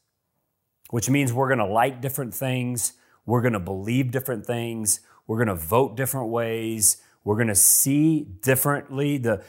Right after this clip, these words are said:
the certain things that are going on. We're gonna have different perspective about it and all of that.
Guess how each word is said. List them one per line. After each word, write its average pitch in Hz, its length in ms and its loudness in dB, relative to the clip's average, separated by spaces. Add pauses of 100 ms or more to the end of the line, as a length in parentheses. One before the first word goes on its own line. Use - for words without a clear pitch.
(140)
the 110 80 -2
certain 143 280 4
things 135 220 0
that 127 100 2
are 120 80 0
going 120 300 0
on. 131 220 2
We're 117 60 -6
gonna 113 120 0
have 104 140 -4
different 127 260 -6
perspective - 680 -2
about 127 300 4
it 123 60 2
and 101 180 -4
all 190 340 4
of 147 140 0
that. 90 460 -8